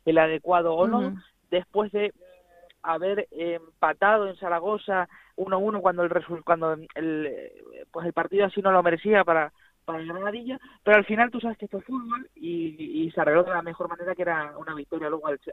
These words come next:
Speaker 1: al, al siguiente partido ante la Real Sociedad. Pero es verdad que el Albacete este ha cambiado mucho con respecto a la temporada pasada. Quien
Speaker 2: Ujú.
Speaker 1: ha seguido la actualidad también de, de Albacete sabe que ha cambiado de entrenador, que, eh, se ha reforzado,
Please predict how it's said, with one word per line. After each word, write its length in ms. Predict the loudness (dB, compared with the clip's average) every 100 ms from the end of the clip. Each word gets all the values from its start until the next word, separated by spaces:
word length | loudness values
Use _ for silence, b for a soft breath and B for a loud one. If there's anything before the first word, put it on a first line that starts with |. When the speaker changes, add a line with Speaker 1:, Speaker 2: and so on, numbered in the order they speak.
| -12
Speaker 1:
al, 240 | -12 -12
al 60 | -12
siguiente 260 | -14 -16 -12
partido 340 | -10 -6 -6
ante 160 | -6 -8
la 80 |
Real 200 | -6 -8 -10
Sociedad. 440 | -12 -6 -4 -6 _ B B -8 6
Pero 160 | 6
es 60 | 6
verdad 160 | 2
que 80 | 2
el 40 | 2
Albacete 320 | 2 -2 -2
este 140 | -2 -4
ha 20 |
cambiado 280 | -2 -4 -6
mucho 240 | -8 -8
con 100 | -8
respecto 320 | -8 -8 -4
a 40 | -4
la 60 |
temporada 400 | -4 -6 -2 -2
pasada. 420 | -2 -4 0 0 0
Quien 200 | -4 -6
Speaker 2:
Ujú. 100 | -8
Speaker 1:
ha 0 |
seguido 260 | -6 -4 -4
la 60 |
actualidad 340 | -4 -4 -2 -4
también 280 | -4 -10
de, 200 | -16 -16 _ _ _ _ 0
de 80 | 2
Albacete 460 | 4 0 -2 -6
sabe 200 | -2 -2
que 60 | 0
ha 40 |
cambiado 260 | -4 -6 -8
de 60 |
entrenador, 520 | -8 -6 -2 0 -2 -4 b _ -4
que, 380 | 0 2 0 -6
eh, 460 | -6 0 0 0 -2
se 80 |
ha 40 | -2
reforzado, 800 | -2 -4 -8 -6 -4 -4 -4